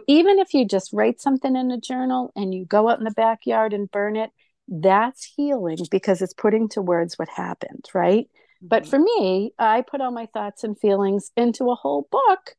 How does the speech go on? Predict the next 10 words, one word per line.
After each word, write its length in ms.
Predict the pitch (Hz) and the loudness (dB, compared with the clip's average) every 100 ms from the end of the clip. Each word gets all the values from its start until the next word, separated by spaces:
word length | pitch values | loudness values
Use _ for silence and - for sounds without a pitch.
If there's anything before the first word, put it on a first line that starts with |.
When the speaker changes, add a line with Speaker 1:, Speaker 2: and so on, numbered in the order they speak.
| - | -6
Speaker 1:
<laughs> 760 | - - 523 - 453 - 370 _ - | 0 2 2 2 2 0 -10 _ -10
and 200 | 277 - | -10 -6
published 540 | 294 294 262 269 - | -6 -2 -4 -4 -6
it. 240 | 214 202 - | -8 -8 -8
I'm 140 | 254 240 | -10 -6
like, 260 | 247 247 - _ _ _ - | -6 -6 -8 _ _ _ -10
"Really, 400 | 285 453 508 494 494 508 508 403 - | 0 4 6 4 2 0 0 -2 0
God?" 100 | 440 - - | 0 0 -4
<laughs> 0 | |
Speaker 2:
<laughs> 380 | 247 254 320 370 | -4 -2 -2 -4